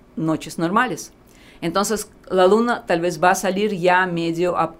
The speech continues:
opaca, no tan brillante como en cualquier otro, ah, momento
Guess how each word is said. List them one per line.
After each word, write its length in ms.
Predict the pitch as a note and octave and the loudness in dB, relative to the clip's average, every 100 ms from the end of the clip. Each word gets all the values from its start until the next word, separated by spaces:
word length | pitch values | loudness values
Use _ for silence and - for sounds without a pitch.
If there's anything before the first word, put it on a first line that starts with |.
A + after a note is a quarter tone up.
| - | -10
opaca, 440 | F3+ F#3+ G3 G#3 | -2 2 2 0
no 160 | F#3 E3+ | -4 -2
tan 300 | F3 F3 F3+ | 0 0 -2
brillante 680 | E3+ E3+ E3 E3 E3+ F#3 F#3 - - - | -4 -2 0 0 0 -6 -6 -14 -20 -6
como 260 | E3 D#3 D3+ | -2 0 -2
en 140 | D3 | -2
cualquier 640 | D3+ D3 C#3+ E3 E3+ F3+ - | -2 -2 -2 0 0 0 -2
otro, 480 | D#3+ D#3 E3 D#3+ - - | -4 -2 -2 -2 -4 -14
ah, 280 | D3 C#3+ C3+ - - - - - - - - - | -10 -8 -8 -12 -20 -20 -20 -20 -16 -14 -14 -4
momento 580 | D#3+ D#3+ D#3 D3 E3+ | -2 0 -2 0 -2